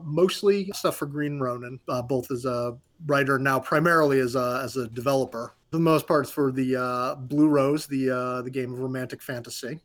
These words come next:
Yeah, I mean, that's, that's kind of where most of my focus is these days. Kind of gone are the days when I'm, I'm working for, like, three or four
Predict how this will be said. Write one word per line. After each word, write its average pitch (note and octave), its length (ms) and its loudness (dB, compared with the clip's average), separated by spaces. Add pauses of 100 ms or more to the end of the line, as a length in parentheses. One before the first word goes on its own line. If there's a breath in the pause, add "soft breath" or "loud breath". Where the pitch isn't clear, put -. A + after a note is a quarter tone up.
(120)
Yeah, A3 120 6
I - 20 0
mean, F#3 140 2
that's, G3+ 220 4
that's F#3 200 4
kind E3+ 200 4
of D3 100 -4
where D3+ 100 2
most C#3 280 -2
of D3 40 -10
my C3 120 -4
focus B2+ 400 -8
is A#2 180 -8
these A2+ 180 -10
days. A2+ 440 -10 (160)
Kind F3 200 2
of D3 120 0
gone D#3+ 280 4
are D#3 100 6
the C#3+ 100 -2
days D3 320 4
when D3 100 0
I'm, C#3+ 380 -2
I'm C#3 180 -4
working C#3 320 -4
for, D3 140 -2
like, C3 120 -2
three C#3+ 240 0
or C3 60 2
four C3+ 380 -4